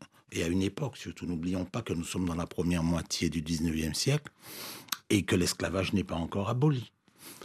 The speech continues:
et qu'il ne sera qu'en mille huit cent quarante-huit. Donc elle a vécu dans une période où les seules femmes noires qu'il y avait à Paris, c'étaient les servantes des grands planteurs de canne à sucre antillais qui venaient en villégiature, euh,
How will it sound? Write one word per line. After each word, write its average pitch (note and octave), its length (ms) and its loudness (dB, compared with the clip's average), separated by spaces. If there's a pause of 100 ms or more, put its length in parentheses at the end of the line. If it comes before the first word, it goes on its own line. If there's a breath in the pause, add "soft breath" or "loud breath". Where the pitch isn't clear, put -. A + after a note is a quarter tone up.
(240 loud breath)
et G2+ 140 2
qu'il F#2 200 4
ne F2+ 120 4
sera G2 320 2
qu'en F#2+ 140 2
mille F2+ 200 4
huit F#2 60 2
cent F#2 180 -2
quarante-huit. A#2 680 0 (540 loud breath)
Donc F#2+ 180 2
elle A#2+ 100 6
a B2+ 40 6
vécu A#2+ 220 6
dans G2 120 6
une F#2 200 6
période A2 400 6
où G#2+ 60 4
les G2+ 100 6
seules A#2+ 340 6
femmes F#2+ 300 4
noires F#2 340 6
qu'il - 120 0
y - 20 6
avait E2 140 0
à E2 80 0
Paris, E2+ 420 0 (640 loud breath)
c'étaient - 520 4
les F2+ 120 6
servantes A#2 680 4 (200 soft breath)
des F#2+ 160 4
grands A#2 280 6
planteurs A2 600 4
de F2+ 80 4
canne G2 240 4
à G2 80 6
sucre - 380 -2
antillais F#2+ 520 0 (280 loud breath)
qui A2 100 0
venaient F#2+ 340 4
en F2+ 120 4
villégiature, F#2 1160 2
euh, D#2+ 160 -4